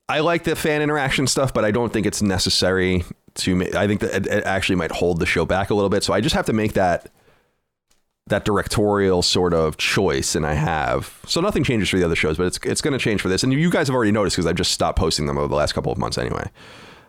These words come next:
So I'm sorry about that, but that's going. So yeah, that's basically it. I mean, that's, that's the future of Knockback. I'm,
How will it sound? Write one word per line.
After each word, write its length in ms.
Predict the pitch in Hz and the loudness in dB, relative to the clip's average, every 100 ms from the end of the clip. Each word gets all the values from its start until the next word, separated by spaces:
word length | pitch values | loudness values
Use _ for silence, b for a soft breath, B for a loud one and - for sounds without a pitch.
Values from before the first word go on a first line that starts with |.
| B - | B -10
So 160 | - 82 | -2 0
I'm 80 | |
sorry 240 | - 131 135 | 2 2 2
about 200 | 127 123 | 2 2
that, 340 | 123 120 - _ - | 2 0 -2 _ -4
but 120 | 90 | -2
that's 220 | - 107 | 0 0
going. 520 | - 107 107 104 101 101 _ b b b b | 0 0 2 2 0 -4 _ b b b b
So 140 | - 214 | -2 2
yeah, 180 | 269 | 2
that's 260 | 135 175 - | 2 0 -2
basically 540 | - 185 226 277 185 | 0 0 2 2 2
it. 80 | 214 | 2
I 60 | 117 | 2
mean, 100 | 110 | 2
that's, 280 | 123 - - | 0 0 -2
that's 340 | - 143 170 | 0 0 0
the 80 | 180 | -2
future 320 | - 175 170 | 0 0 2
of 80 | 147 | 0
Knockback. 340 | 117 139 92 | 0 0 0
I'm, 280 | 87 127 170 | 0 0 -2